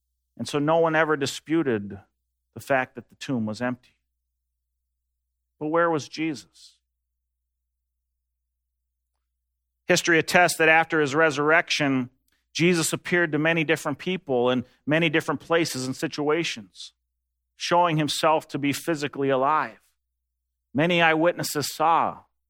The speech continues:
the risen Jesus. In fact, in one remarkable event, the Apostle Paul tells us in First Corinthians fifteen that over five hundred of the brothers, the followers of Jesus, saw Jesus risen,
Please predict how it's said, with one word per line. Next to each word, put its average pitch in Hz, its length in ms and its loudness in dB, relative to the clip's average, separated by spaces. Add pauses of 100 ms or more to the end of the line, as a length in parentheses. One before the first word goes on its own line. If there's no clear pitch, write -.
(420)
the 120 80 -2
risen 120 380 -2
Jesus. 117 600 -6 (680)
In 143 60 0
fact, 190 320 4
in 160 140 2
one 196 160 4
remarkable 175 540 4
event, 165 320 2
the 143 60 -4
Apostle 175 400 2
Paul 185 300 4
tells 175 300 0
us 139 100 -10
in 156 80 -8
First 170 280 -2
Corinthians 160 440 -4
fifteen 170 720 -4 (1300)
that 160 120 6
over 160 200 4
five 185 500 4
hundred 180 340 0
of 160 80 0
the 151 80 0
brothers, 147 960 -2
the 123 80 -6
followers 170 540 2
of 139 100 -4
Jesus, 127 800 -2 (400)
saw 185 560 4
Jesus 165 580 0
risen, 147 540 0